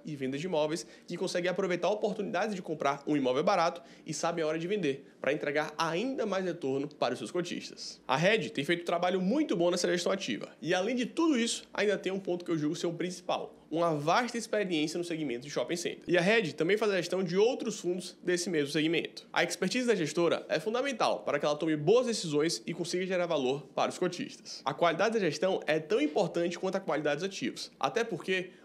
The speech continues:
uma coisa depende da outra. Se a gestão for de qualidade, ela vai conseguir, obviamente, construir um portfólio de imóveis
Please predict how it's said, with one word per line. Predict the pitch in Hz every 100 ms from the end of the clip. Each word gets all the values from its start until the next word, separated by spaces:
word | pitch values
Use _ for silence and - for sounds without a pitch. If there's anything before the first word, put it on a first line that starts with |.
| -
uma | - 185
coisa | - 151 151 151
depende | 160 143 120
da | 160
outra. | 180 107 - - - -
Se | -
a | 233
gestão | 214 220
for | 202 254
de | 262
qualidade, | 262 170 160 160 147 135 -
ela | 147
vai | 143
conseguir, | 185 208 170 151 - -
obviamente, | 233 285 208 165 180 - -
construir | 175 - 156
um | 156
portfólio | 165 151 - 165 208
de | 185
imóveis | 135 131 147